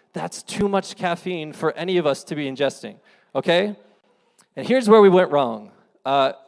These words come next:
we, we did it in teams, and myself and my friend Lupe, who's now an,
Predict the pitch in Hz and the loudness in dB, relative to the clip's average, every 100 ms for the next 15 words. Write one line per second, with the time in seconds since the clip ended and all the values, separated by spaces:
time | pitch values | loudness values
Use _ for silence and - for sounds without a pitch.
0 | _ 139 151 147 131 185 202 196 190 - | _ -6 -4 -4 2 2 2 0 -6 -8
1 | 165 170 208 - - _ _ - 139 139 | -8 -8 -10 -14 -20 _ _ -16 -4 -4
2 | - 180 202 208 - - 143 135 - 160 | -2 0 0 0 -6 -10 -6 -6 -4 -4
3 | 156 160 165 _ _ _ _ 123 147 147 | -6 -10 -18 _ _ _ _ -2 -2 0
4 | 131 147 196 - 127 131 135 143 | 0 0 -2 -10 -10 -6 -4 -2